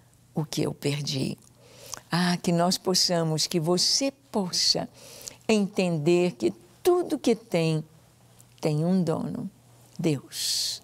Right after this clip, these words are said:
E aquilo que foi perdido, seja o casamento, seja o filho, seja o esposo, seja a esposa, seja o emprego, seja a empresa, seja o que for, seja a paz,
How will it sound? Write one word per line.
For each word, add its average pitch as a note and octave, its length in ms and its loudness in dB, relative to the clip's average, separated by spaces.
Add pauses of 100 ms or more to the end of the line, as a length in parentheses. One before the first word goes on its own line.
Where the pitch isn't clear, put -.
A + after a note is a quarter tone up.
(400)
E A3 60 4
aquilo A3+ 360 2
que A3+ 140 2
foi A#3+ 220 2
perdido, D#3+ 680 0
seja G#3+ 300 2
o - 20 2
casamento, E3 720 0
seja D#3+ 240 2
o D3 60 0
filho, F3 460 2
seja D#3 280 2
o - 20 2
esposo, F3+ 720 2 (300)
seja A3 260 4
a G3 40 4
esposa, G3 580 2
seja F#3 260 2
o - 20 4
emprego, G3 480 2
seja F#3 280 2
a F#3+ 40 2
empresa, G3 720 2 (240)
seja D#4+ 320 2
o C4+ 60 0
que A#3 160 0
for, D#3 480 0 (300)
seja D#3 400 0
a D#3 40 -4
paz, - 800 -4